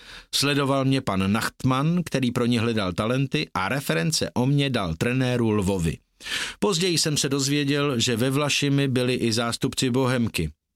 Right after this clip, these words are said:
Volba byla, vzhledem k mým spartanským genům, jednoznačná. O dalších klubech jsem ani nepřemýšlel. Bohemka dokonce přijala za tátou až do Stochova,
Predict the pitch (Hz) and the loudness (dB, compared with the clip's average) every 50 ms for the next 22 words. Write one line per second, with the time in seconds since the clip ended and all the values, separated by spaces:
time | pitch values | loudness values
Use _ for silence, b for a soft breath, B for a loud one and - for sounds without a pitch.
0 | _ _ - 131 151 175 170 160 151 156 135 127 113 143 151 151 151 151 151 151 | _ _ -2 0 2 2 2 2 2 0 0 0 0 0 0 0 0 0 -2 -2
1 | 143 B B B B B B - 127 117 120 127 131 123 123 120 120 117 - 113 | -4 B B B B B B -2 0 0 2 0 0 2 2 2 0 0 0 0
2 | 110 107 98 98 95 87 - - - 120 95 - 110 101 95 - - 85 82 85 | 2 2 2 2 2 0 0 -2 -2 -2 -2 0 -2 -2 -2 -2 0 0 2 2
3 | 90 113 127 135 131 127 123 120 117 113 113 - - - 135 101 92 82 71 - | 2 2 2 2 2 2 2 2 2 0 -2 -2 -2 0 0 0 0 0 -2 -2
4 | 76 65 - - 80 69 64 67 - B B B B B B B B B B - | -4 -4 -4 -4 -4 -6 -8 -12 -16 B B B B B B B B B B -2
5 | 180 202 208 196 170 - - 143 131 - - 170 170 160 165 151 - - 135 135 | 0 2 2 2 0 0 0 -2 -2 -2 -2 0 0 0 0 0 0 -2 -2 -2
6 | - 147 151 156 156 147 - - 131 101 90 80 - - 82 73 67 62 - _ | 0 0 0 0 0 0 0 -2 0 0 0 0 0 -2 -2 -4 -6 -8 -12 _
7 | _ _ _ _ B B B B B B B _ - 117 170 170 160 170 165 151 | _ _ _ _ B B B B B B B _ 0 2 2 2 2 2 2 0
8 | 147 143 131 143 135 - 147 143 131 - 139 117 - - 147 123 120 117 117 113 | 0 0 0 0 0 0 0 0 0 0 -2 -2 -2 0 0 0 0 0 0 0
9 | 123 120 120 123 120 123 120 - 131 135 120 127 127 120 120 147 151 - - 151 | 0 0 -2 -2 -2 -2 0 0 0 0 0 0 0 0 0 0 0 0 -2 -2
10 | 120 - - 95 82 80 78 | -2 -2 -2 0 0 0 -2